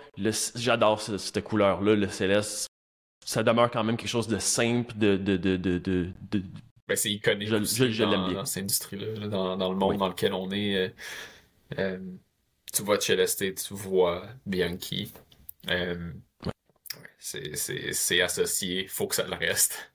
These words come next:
Speaker 2: Euh,
Speaker 1: C'est, euh, euh, puis la seule chose que je leur reprocherais aussi, peut-être, c'est que les nouveaux, ils mettent Reperto Corso dessus.
Speaker 2: Ouais, sur le logo de
Speaker 1: Plutôt
Speaker 2: l'autre
Speaker 1: que
Speaker 2: bord.
Speaker 1: Bianchi.
Speaker 2: Ouais.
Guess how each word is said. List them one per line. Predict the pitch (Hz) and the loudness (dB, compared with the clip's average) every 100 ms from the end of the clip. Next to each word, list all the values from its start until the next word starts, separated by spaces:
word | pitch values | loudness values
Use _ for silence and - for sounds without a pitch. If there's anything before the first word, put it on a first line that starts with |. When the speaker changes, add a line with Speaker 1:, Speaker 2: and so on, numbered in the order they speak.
| - | -8
Speaker 2:
Euh, | - 90 - - - - - | -6 -8 -12 -14 -12 -10 -6
Speaker 1:
C'est, | - - | -4 -2
euh, | 123 - | -4 -4
euh, | - - | -6 -4
puis | 156 147 - - | -6 -6 -8 -6
la | - 156 | 0 2
seule | - 208 | 6 6
chose | - 196 | 6 4
que | 180 | 4
je | 151 | 4
leur | 147 135 | 4 6
reprocherais | 151 151 143 135 185 | 4 6 4 4 2
aussi, | 175 - - 190 | 2 2 2 2
peut-être, | 120 160 175 | 2 4 2
c'est | - 117 | 0 0
que | 120 | 2
les | 117 | 4
nouveaux, | 120 120 147 | 4 4 6
ils | 170 | 6
mettent | 127 123 - - _ _ | 6 4 0 -18 _ _
Reperto | 113 123 - 139 - 139 | 0 2 4 2 2 2
Corso | 143 143 - 196 202 | 4 2 2 0 2
dessus. | 147 - 202 - - | 2 2 0 0 0
Speaker 2:
Ouais, | 110 92 | 4 4
sur | - 95 | 2 2
le | 90 | 4
logo | 92 92 | 4 2
de | 95 | 0
Speaker 1:
Plutôt | - 160 | 4 4
Speaker 2:
l'autre | - | 6
Speaker 1:
que | |
Speaker 2:
bord. | 139 - | 4 4
Speaker 1:
Bianchi. | 151 139 135 135 - | 4 6 4 0 0
Speaker 2:
Ouais. | 185 | 0